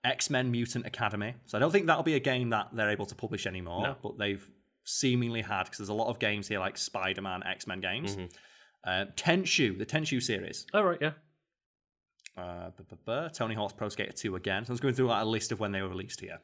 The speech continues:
Speaker 1: um, in terms of dates. Oh, man. Disney's One hundred and two Dalmatians, Puppies to the Rescue.
Speaker 2: <laughs>
Speaker 1: Can't wait for the H D remix of that bastard. Uh, bu-, bu-, bu-, The Simpsons Wrestling!
Speaker 2: Oh, man.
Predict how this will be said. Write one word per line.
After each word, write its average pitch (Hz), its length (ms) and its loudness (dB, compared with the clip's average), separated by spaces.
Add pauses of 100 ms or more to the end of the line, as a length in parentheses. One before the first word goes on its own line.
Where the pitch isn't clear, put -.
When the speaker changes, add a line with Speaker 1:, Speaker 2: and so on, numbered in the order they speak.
(120)
Speaker 1:
um, 85 180 -8
in - 60 -14
terms 90 220 -10
of 87 100 -18
dates. - 480 -6 (100)
Oh, 90 80 -10
man. 95 220 -8 (320)
Disney's 131 320 4
One 117 140 0
hundred 120 220 0
and 107 80 -2
two 117 180 -2
Dalmatians, 104 520 0
Puppies 117 360 -4
to 117 60 -4
the 98 40 -2
Rescue. - 400 -4
Speaker 2:
<laughs> - 960 -2
Speaker 1:
Can't 143 180 8
wait 143 160 8
for 139 80 -4
the 123 180 8
H 135 300 8
D 131 220 6
remix 127 360 4
of 127 60 -4
that 120 240 2
bastard. 104 500 0 (640)
Uh, 101 320 0
bu-, - 140 -10 (100)
bu-, 95 160 -6
bu-, 143 160 -2
The 143 80 2
Simpsons 220 480 6
Wrestling! 254 640 10 (480)
Speaker 2:
Oh, 87 200 -8
man. 87 240 -10